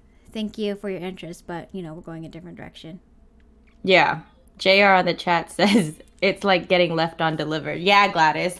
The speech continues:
Speaker 2: getting left on red. So I don't know if you guys were here or not the past couple of streams. We've been making fun of Gladys because she's one of those people that just leaves people on red,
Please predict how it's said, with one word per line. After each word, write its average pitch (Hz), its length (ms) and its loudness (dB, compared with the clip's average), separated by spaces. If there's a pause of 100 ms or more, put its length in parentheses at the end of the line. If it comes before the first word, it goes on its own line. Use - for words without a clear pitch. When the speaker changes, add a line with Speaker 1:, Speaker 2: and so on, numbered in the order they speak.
(140)
Speaker 2:
getting 180 280 0
left 180 300 4
on 160 200 0
red. 156 480 0 (540)
So 202 80 0
I 196 60 4
don't 214 140 4
know 220 180 6
if 214 100 0
you 208 80 -6
guys 208 220 -2
were 196 80 -4
here 202 360 0
or 185 40 -2
not 175 500 -6
the 190 60 -14
past 180 360 0
couple 220 380 6
of 214 260 4 (720)
streams. 202 460 2
We've 202 140 -4
been 190 120 -4
making 185 260 -6
fun 185 140 -4
of 165 160 -4
Gladys 170 380 -2
because 180 240 -8
she's 185 180 -8
one 170 100 -6
of 165 120 -8
those 160 180 -6
people 170 320 -8
that 151 160 -8
just 165 140 -10
leaves 156 260 -8
people 160 320 -12
on 143 220 -6
red, 151 360 -6